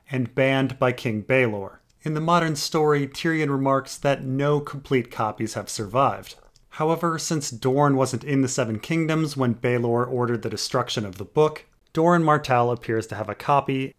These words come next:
and Arianne Martell later tries to read the book in her tower but finds it boring. Now, why this book is being read is a mystery.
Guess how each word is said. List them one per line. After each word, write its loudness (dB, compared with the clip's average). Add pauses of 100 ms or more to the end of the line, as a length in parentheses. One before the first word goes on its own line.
and -2
Arianne 0
Martell 2
later 2
tries 0
to -6
read -2
the -2
book 0
in -4
her -8
tower 2
but -2
finds -4
it -12
boring. 0 (320)
Now, 0
why 2
this 2
book 2
is -2
being -2
read 2
is 0
a -2
mystery. -2